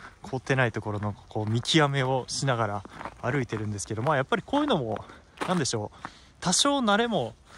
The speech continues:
あるのかなっていう気がしてて、移住した最初の年なんかもう、もう転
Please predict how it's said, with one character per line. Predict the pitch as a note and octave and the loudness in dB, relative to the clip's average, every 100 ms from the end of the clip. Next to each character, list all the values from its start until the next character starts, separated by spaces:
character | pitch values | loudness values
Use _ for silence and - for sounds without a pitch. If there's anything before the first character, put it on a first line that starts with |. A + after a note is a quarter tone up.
| - - | -20 -8
あ | D#3 | 0
る | F#3+ E3 | 2 2
の | C3 | 0
か | A#2 | -2
な | A#2+ | -2
っ | A2+ | -2
て | A2+ | -6
い | |
う | |
気 | - A2+ | -4 -4
が | A2+ | -4
し | - | -2
て | B2 | -2
て、 | A2 G#2 - - - - - - - | -2 -6 -10 -20 -20 -20 -20 -20 -8
移 | D3+ | -6
住 | G3 B3+ | -2 -4
し | - | 2
た | C4 | 2
最 | A3+ - A#3 B3 | 4 2 2 2
初 | B3+ | 0
の | B3+ | -2
年 | - - | -2 0
な | E3 | 0
ん | |
か | A#2+ | 0
も | A#2 C#3+ A#2 G2+ - C3 | 0 2 2 -2 -6 -8
う、 | |
も | B2 | 0
う | - | 4
転 | A3+ | 4